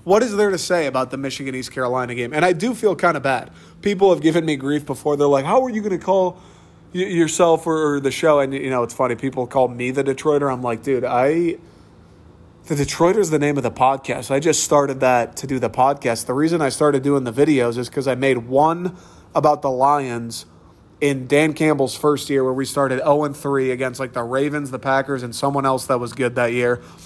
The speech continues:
And everyone was freaking out. And I was like, "What the fuck are we complaining about? It's year one of Dan Campbell. We know we stink. How is everyone jumping ship? You thought we were gonna beat these teams? That's a you problem, dude. That's not a Dan Campbell problem. That's a you problem."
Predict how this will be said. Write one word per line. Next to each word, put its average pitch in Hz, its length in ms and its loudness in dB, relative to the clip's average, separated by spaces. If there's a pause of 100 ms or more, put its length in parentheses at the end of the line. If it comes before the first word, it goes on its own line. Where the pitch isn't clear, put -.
(200)
And 147 100 -2
everyone 147 320 2
was 135 160 -4
freaking 143 480 -4
out. 139 180 4
And 120 80 -4
I 127 60 0
was 127 100 -4
like, 127 200 -6
"What 135 180 -4
the 269 100 -4
fuck - 460 -8
are 208 80 4
we 175 140 0
complaining 151 500 -2
about? 120 300 -8 (320)
It's - 100 -12
year 165 160 4
one 202 220 4
of 170 100 -2
Dan 160 220 0
Campbell. 139 360 0
We 139 140 0
know 185 160 4
we 185 160 4
stink. 147 500 -2 (260)
How 160 200 4
is 190 80 2
everyone 196 340 2
jumping 156 340 0
ship? 160 220 2
You 147 140 -4
thought 165 300 2
we 170 100 -2
were 147 80 -6
gonna 135 320 -2
beat 135 280 -2
these 262 200 -2
teams? 311 400 -4 (720)
That's 240 180 2
a 185 100 -4
you 160 300 -2
problem, 117 460 0
dude. 117 180 -6
That's 175 200 2
not 226 120 -2
a 127 80 -4
Dan 139 220 -2
Campbell 170 280 -2
problem. 139 240 0
That's 165 180 -4
a 151 60 -4
you 180 160 -6
problem." 127 400 -4